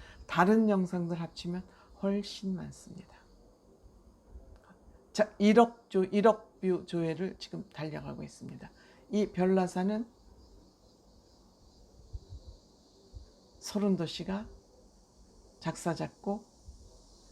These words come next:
임영웅 씨가 노래했습니다. 물론 임영웅 씨도 원곡자이기 때문에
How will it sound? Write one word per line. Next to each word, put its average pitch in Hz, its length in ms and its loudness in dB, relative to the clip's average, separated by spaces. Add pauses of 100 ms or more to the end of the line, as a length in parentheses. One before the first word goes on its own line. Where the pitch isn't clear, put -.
(1200)
임영웅 165 360 -2
씨가 165 240 -10
노래했습니다. 143 720 -14 (400)
물론 160 480 -2
임영웅 147 400 -4
씨도 - 400 -12 (260)
원곡자이기 151 760 -4
때문에 - 380 -8